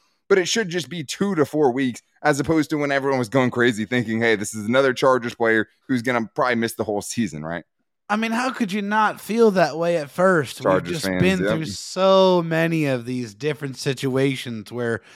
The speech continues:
Speaker 2: we have these amazing players that get hurt, and then, you know, you just think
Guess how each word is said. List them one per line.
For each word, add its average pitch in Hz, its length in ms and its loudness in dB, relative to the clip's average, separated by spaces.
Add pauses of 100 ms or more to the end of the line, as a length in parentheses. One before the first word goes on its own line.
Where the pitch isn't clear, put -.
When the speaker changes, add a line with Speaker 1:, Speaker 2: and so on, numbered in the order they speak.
(160)
Speaker 2:
we 143 140 -2
have 143 280 0
these 139 200 -6
amazing 131 760 -6
players 113 600 -4 (460)
that 131 300 -2
get 143 220 -2
hurt, 143 360 0 (120)
and 123 380 -8
then, 131 420 -6
you 175 100 -10
know, 139 120 -4
you 143 160 -4
just 156 220 -6
think 175 200 -6